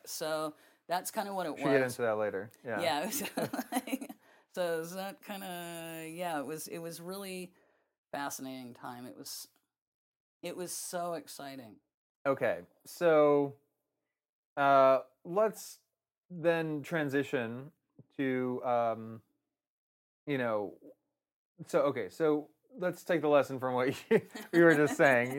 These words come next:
Speaker 2: there was a lot there. But the idea was basically that you, you saw this, you know, you came into, um,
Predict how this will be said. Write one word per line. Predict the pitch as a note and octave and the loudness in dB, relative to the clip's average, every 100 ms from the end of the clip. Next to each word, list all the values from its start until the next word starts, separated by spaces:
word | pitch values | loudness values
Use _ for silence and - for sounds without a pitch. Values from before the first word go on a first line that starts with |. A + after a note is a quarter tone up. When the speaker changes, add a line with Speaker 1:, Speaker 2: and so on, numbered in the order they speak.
| D3+ | 4
Speaker 2:
there | D#3 D#3 | 4 4
was | D#3+ | 4
a | F#3 | 8
lot | D#3+ D3+ | 10 10
there. | B2 A#2+ B2+ - _ | 4 2 0 -8 _
But | D#3 | 6
the | E3 | 8
idea | E3+ F3+ G#3+ G#3 | 10 8 8 6
was | E3+ | 6
basically | E3+ D#3+ - D#3 C#3+ | 4 0 0 -2 4
that | B2+ B2 | 4 4
you, | D3 D3+ D3+ D3 C3 | 2 4 4 2 -2
you | C#3+ D3 | -2 -2
saw | - D3+ | 0 0
this, | B2+ B2 - - - _ _ _ | 2 -2 -6 -14 -20 _ _ _
you | C#3+ | -4
know, | B2+ | 0
you | B2 F3 | 0 -2
came | - F3+ E3+ | -4 -4 -4
into, | D#3+ D3+ - C#3 C3+ C3 B2+ - _ _ _ _ _ _ _ C3+ | -4 -4 0 2 2 0 -2 -8 _ _ _ _ _ _ _ 2
um, | B2 A2+ A2 G#2 G2+ | 4 4 2 -2 -8